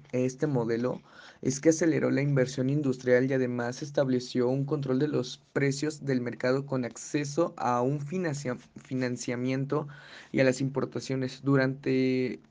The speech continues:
esta etapa que fue de mil novecientos cuarenta hacia mil novecientos cincuenta y cinco,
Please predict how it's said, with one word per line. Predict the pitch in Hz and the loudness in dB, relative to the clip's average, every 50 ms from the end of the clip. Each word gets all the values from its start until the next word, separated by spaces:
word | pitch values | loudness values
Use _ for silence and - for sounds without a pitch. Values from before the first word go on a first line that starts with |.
| _ _ _ _ - | _ _ _ _ -2
esta | 147 147 143 - | -2 -2 -2 -4
etapa | - - - 165 151 - - 165 160 160 | -4 0 2 0 2 2 2 4 4 4
que | 156 147 135 | 4 2 -2
fue | 135 - 135 131 131 | 0 2 2 2 4
de | 131 127 | 4 2
mil | 127 131 139 151 | 0 0 0 0
novecientos | 156 156 156 143 143 139 139 151 143 | 0 0 -2 -2 -2 0 0 0 -2
cuarenta | 143 - 123 120 123 127 131 131 127 131 127 127 - - - - - - - | -2 -2 0 0 0 0 -2 0 0 0 0 0 -2 -8 -20 -20 -20 -20 -12
hacia | - - 123 - - - 123 | -8 -6 -4 -2 0 0 2
mil | 127 131 139 | 2 2 2
novecientos | 147 143 151 151 151 143 143 143 | 2 2 0 0 0 -2 -2 -2
cincuenta | 139 139 139 135 131 131 - 131 | -2 -2 -2 -2 -2 0 0 0
y | 131 | -2
cinco, | - - 143 139 131 135 143 139 123 - | -2 -2 -2 -2 0 0 0 0 0 -2